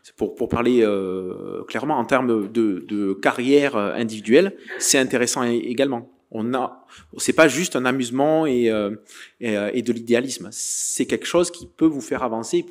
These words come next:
qui peut montrer que vous êtes pionnier pour un chef de service, et cetera. Donc, la, le, le, la prise de contact avec les services se fait de manière, euh, très fluide,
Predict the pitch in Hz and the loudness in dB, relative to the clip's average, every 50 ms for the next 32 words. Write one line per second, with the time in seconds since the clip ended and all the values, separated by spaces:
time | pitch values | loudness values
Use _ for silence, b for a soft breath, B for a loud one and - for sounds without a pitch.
0 | - - - 113 - 165 147 135 131 131 127 - 175 160 135 135 135 135 135 - | -14 -18 -18 -4 -2 -2 0 0 0 -2 0 -2 -2 -2 0 0 0 0 0 -2
1 | - - - - - 151 139 139 131 123 127 - - b b b b b b b | -12 -20 -18 -4 -4 -2 -2 -2 -4 -6 -6 -12 -20 b b b b b b b
2 | b b _ - 110 107 101 - - 113 104 113 107 - 117 110 120 131 - 120 | b b _ -8 -6 -6 -4 -4 -4 -2 -2 -2 -4 -4 -8 -10 -10 -10 -10 -10
3 | - - - - 107 - - B B B B B B B B B 117 113 135 135 | -10 -12 -16 -16 -18 -18 -18 B B B B B B B B B -2 0 2 2
4 | 131 135 - - - 117 120 - - 117 113 117 107 85 120 120 117 107 - 156 | 2 0 -6 -6 2 2 2 2 2 0 0 0 0 2 2 2 4 2 2 -2
5 | - - 185 165 170 160 - 156 - 156 143 - 131 120 127 117 117 110 - 117 | -2 -6 -2 -2 -2 -2 -2 -4 -4 -4 -4 -4 -4 -4 -2 -2 -2 -2 -4 -6
6 | 113 131 175 180 - - - - - - 123 - - 156 156 151 - B B B | -8 -6 -6 -6 -6 -6 -8 -12 -14 -14 -14 -8 -6 -6 -6 -6 -8 B B B
7 | B B _ 110 107 110 120 135 143 143 139 113 104 101 95 98 95 95 95 95 | B B _ -8 -8 -4 -2 -2 -2 -2 -4 -4 -4 -4 -4 -4 -4 -6 -6 -6
8 | 87 92 - - 98 - - - - - - - _ - - - 165 - - - | -8 -10 -10 -12 -14 -16 -16 -18 -20 -20 -20 -10 _ -6 -6 -6 -8 -8 -10 -10
9 | 139 143 165 208 202 214 | -10 -6 -6 -6 -6 -6